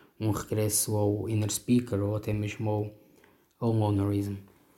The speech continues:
Ficamos por aqui, são estes os meus primeiros três destaques, eh, neste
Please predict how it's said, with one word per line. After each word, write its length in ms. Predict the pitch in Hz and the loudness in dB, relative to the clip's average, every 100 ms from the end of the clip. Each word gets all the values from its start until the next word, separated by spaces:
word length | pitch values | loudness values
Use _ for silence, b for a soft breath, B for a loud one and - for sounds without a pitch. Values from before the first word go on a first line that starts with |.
| b b _ _ | b b _ _
Ficamos 320 | - 123 117 | -2 0 2
por 200 | - 123 | 4 6
aqui, 400 | 113 - 127 151 | 6 4 2 2
são 240 | - 120 113 | 0 -2 0
estes 360 | 110 - 110 | -2 -4 -6
os 60 | 104 | -2
meus 180 | 110 104 | -2 -2
primeiros 440 | 113 110 104 - | -4 -2 -2 -4
três 260 | - 117 113 | -4 -4 -4
destaques, 680 | - - 107 - - - 117 | -10 -6 -6 -6 -10 -10 -8
eh, 160 | 107 | -6
neste 880 | 113 110 107 - 117 110 104 - | 0 2 0 -6 -6 -6 -6 -14